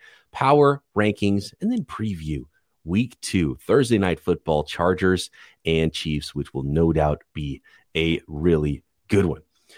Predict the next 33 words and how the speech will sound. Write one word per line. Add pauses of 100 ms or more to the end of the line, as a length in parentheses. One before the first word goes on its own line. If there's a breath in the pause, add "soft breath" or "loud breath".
(200 soft breath)
As
you
gear
up
for
fall,
you
might
need
to
find
the
right
people
on
your
team (200 soft breath)
to
help
your
business
fire
on
all
cylinders.
LinkedIn
Jobs
is
here
to
make
it
easier